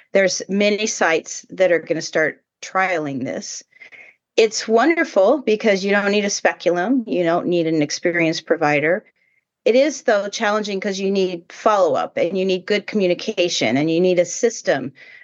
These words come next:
that is gonna help track those results and be able to get in touch with you if there's something abnormal that you need follow-up for. So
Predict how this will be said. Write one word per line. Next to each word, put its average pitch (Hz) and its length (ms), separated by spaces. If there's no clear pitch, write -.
that 190 360
is 180 180
gonna 185 200
help 180 360
track - 460
those 180 220
results 160 500
and 185 240
be 180 160
able 180 140
to 180 80
get - 180
in 170 180
touch - 380
with 196 200
you 151 320
if 185 280
there's 165 240
something 175 360
abnormal 160 560
that 151 160
you 160 120
need 151 220
follow-up 160 480
for. 98 300
So 185 320